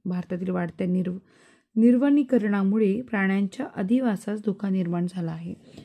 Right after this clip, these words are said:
दोन, भारतात नागरीकरणाचा वेग झपाट्याने वाढतोय, तेव्हा भारतातील विविध प्रकारच्या प्रदूषणांचे प्रमाण वाढले आहे. प्रदूषणामुळे प्राण्यांच्या आरोग्यास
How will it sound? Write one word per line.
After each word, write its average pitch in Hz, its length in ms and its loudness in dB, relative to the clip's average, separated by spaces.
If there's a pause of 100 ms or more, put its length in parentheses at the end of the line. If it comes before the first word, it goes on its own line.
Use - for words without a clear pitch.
(240)
दोन, 269 300 4
भारतात 233 500 0
नागरीकरणाचा 269 760 0
वेग 262 160 0
झपाट्याने 262 640 -6
वाढतोय, 175 380 -2 (420)
तेव्हा 220 160 2
भारतातील 196 480 0
विविध 220 280 2
प्रकारच्या 233 520 -2
प्रदूषणांचे 226 720 -2
प्रमाण 226 360 -2 (560)
वाढले 208 360 2
आहे. 196 340 -4 (100)
प्रदूषणामुळे 196 800 0 (440)
प्राण्यांच्या 269 560 2
आरोग्यास 214 520 -2